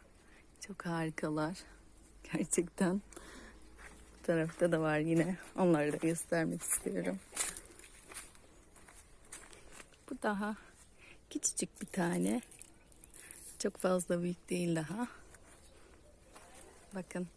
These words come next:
bir tane böyle dalında yine. Orada iki tane var. İleride de var yine de. Burada elma ağacımız. Elma ağacını da göstermek istiyorum.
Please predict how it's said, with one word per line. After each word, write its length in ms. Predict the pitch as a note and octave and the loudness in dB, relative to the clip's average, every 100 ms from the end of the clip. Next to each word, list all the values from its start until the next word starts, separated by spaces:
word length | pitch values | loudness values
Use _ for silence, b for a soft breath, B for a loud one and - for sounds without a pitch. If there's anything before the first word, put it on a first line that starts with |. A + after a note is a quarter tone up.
| - | -12
bir 60 | E3 | -10
tane 380 | - E3 E3+ E3 | -4 0 0 0
böyle 440 | D#3 F3+ E3+ F#3+ B B B B - | 2 2 2 0 B B B B -6
dalında 460 | F3 E3 E3 D#3+ F3 | -4 0 0 0 0
yine. 400 | E3 D#3+ D#3+ F#3 - b b b b - | -2 -2 -2 -6 -12 b b b b -12
Orada 400 | E3+ E3 E3 D#3+ | -6 -4 -2 -4
iki 260 | - - - | -6 -10 -8
tane 380 | E3 D#3 D3+ | -4 -2 -2
var. 260 | D3 D3 E3+ - B B B B B - | -2 -4 -6 -10 B B B B B -10
İleride 460 | F#3 F#3 E3+ E3 E3+ | -4 0 0 0 0
de 120 | E3+ | 0
var 160 | D#3+ D#3 | 0 -2
yine 300 | D#3+ E3+ A3 | -2 -2 -2
de. 100 | A3+ G3+ - - - - - B B B B B B - B B B B B B B B - - - | -4 -6 -6 -6 -6 -6 -10 B B B B B B -16 B B B B B B B B -20 -20 -8
Burada 300 | F#3 E3+ F3 G3+ B - - - | -4 -2 0 -2 B -16 -18 -4
elma 260 | F#3 F3+ F3 | -2 0 0
ağacımız. 680 | E3+ E3 E3 F3 G#3 - B B B B B - - - - - - - - - | 0 4 6 6 4 0 B B B B B -20 -20 -20 -20 -20 -20 -20 -10 -4
Elma 280 | F3+ E3 E3+ | 0 0 0
ağacını 320 | D#3 - E3+ | -2 0 0
da 80 | F3 | 0
göstermek 560 | E3+ - E3+ D#3+ - | 0 -2 -4 -4 -6
istiyorum. 560 | - - - F3 F3+ | -6 -4 -2 -2 0